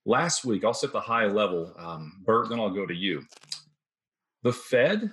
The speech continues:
E C B, and Bank of Japan all said about the same thing. "We are here to help our economies. Low rates are probably here to stay for a long time." And the Fed really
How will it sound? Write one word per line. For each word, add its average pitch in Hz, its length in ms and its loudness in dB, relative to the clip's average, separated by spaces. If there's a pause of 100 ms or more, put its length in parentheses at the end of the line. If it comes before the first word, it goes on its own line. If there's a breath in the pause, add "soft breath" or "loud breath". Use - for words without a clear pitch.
(500)
E 104 120 2
C 123 180 0
B, 107 160 -2
and 110 100 -4
Bank 92 200 -4
of 104 60 -10
Japan 101 420 -6
all 156 320 4
said 107 520 0
about 143 380 -6
the - 60 -6
same 196 260 0
thing. 76 300 -16
"We 127 200 4
are 113 140 4 (220)
here 170 400 -6
to - 160 -4 (120)
help 139 400 0
our 87 220 0
economies. 120 800 -4
Low 110 400 2
rates 98 520 -2
are 76 160 -12
probably 90 360 0
here 80 180 -8
to 80 100 -8
stay 73 280 -6 (100)
for 69 120 -8
a 69 60 -8
long 110 300 2
time." 101 340 -6 (360 soft breath)
And 82 120 -2
the 80 60 -2
Fed 107 640 0
really 123 400 0